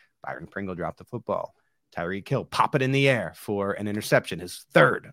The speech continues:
of, of the year, uh, doing that, or a penalty, an offensive line penalty, one where Trey Smith decides to yell at the referee. And there's just been such a lack of the offense being able to get into a groove,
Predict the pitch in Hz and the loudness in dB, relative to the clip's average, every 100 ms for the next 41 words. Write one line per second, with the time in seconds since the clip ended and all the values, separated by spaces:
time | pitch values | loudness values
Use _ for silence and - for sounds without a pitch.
0 | - 107 101 104 104 107 117 117 85 - | -6 -6 -2 -2 -2 -2 0 0 -2 -8
1 | 98 90 101 95 87 80 73 - - - | -8 -6 -4 -4 -4 -8 -10 -14 -20 -20
2 | _ 113 123 123 180 196 - 90 76 - | _ 6 8 8 6 6 2 -4 -8 -8
3 | 92 95 101 120 117 127 117 110 - - | -6 -2 0 -2 -4 -2 -2 -4 -14 -6
4 | 120 123 127 120 104 95 90 90 80 82 | 0 2 2 2 -2 -4 -6 -6 -6 -8
5 | 82 87 90 98 101 92 107 107 - 117 | -12 -8 -6 -2 -4 0 0 0 0 -4
6 | - 104 107 98 - 101 101 110 113 110 | -4 -2 -2 -2 -6 -8 -2 -2 -2 -4
7 | 110 107 - 117 131 95 _ _ _ _ | -2 -2 0 0 0 -2 _ _ _ _
8 | 123 123 127 - 139 165 135 - 135 156 | 0 2 2 0 -4 0 0 2 2 2
9 | 120 107 95 92 - - 117 101 104 - | -2 -2 -2 -2 -6 -6 -4 -4 -8 -2
10 | 101 101 113 90 - 98 95 92 - 98 | 2 2 0 -6 -8 -6 -6 -8 -8 -6
11 | 95 87 90 87 92 104 120 131 110 92 | -6 -6 -10 -12 -10 -2 4 4 4 0
12 | 87 87 | -6 -10